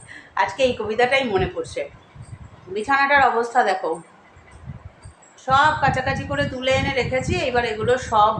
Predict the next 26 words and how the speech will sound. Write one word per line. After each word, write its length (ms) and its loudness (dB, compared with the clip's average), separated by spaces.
ভাঁজ 220 -4
করে 180 0
গুছিয়ে 420 -4
রাখতে 380 -4
হবে। 200 -4
এখন 180 -4
আজকে 200 -2
ঘুমিয়েছি, 500 -4
এক 60 0
ঘন্টার 360 0
ওপর 140 0
ঘুমিয়েছি, 400 -6
তারপরে 340 0
এখন 240 -4
নিয়ে 200 -4
বসেছি 320 -8
একটু 120 -14
নিমকি 320 -8
ভাজা। 200 -2
পল্লব 340 -4
তো 140 -6
বেরিয়ে 280 -8
গেছে 180 -4
ওর 160 -6
মতো, 200 -6
র্যাপিডো 340 2